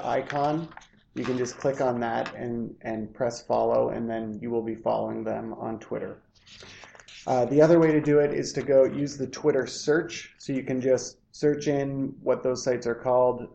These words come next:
Uh, the search is kind of segmented into four different, um,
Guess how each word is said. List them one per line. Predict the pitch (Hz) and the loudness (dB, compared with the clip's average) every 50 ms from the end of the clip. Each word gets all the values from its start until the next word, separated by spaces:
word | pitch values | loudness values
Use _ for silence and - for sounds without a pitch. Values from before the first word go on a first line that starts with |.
| _ - | _ -4
Uh, | 113 113 113 113 | -2 -2 -2 -2
the | 117 113 | -2 -6
search | 113 - - 135 131 131 - | -6 -4 -2 -2 -2 -2 -4
is | 120 104 - | -8 -8 -6
kind | - 117 113 | -6 -6 -6
of | 110 | -6
segmented | - - - 131 127 120 123 127 123 120 120 131 117 113 | -6 -2 -2 0 0 0 -2 -4 -6 -4 -4 -4 -4 -4
into | 120 117 110 | -4 -4 -6
four | 110 - - 135 131 120 | -6 -4 -2 0 0 0
different, | 123 117 - 123 117 117 110 - - - | 0 -4 -6 -6 -6 -6 -8 -8 -8 -4
um, | 113 117 117 113 113 110 107 104 | -4 -2 -2 -4 -4 -6 -8 -12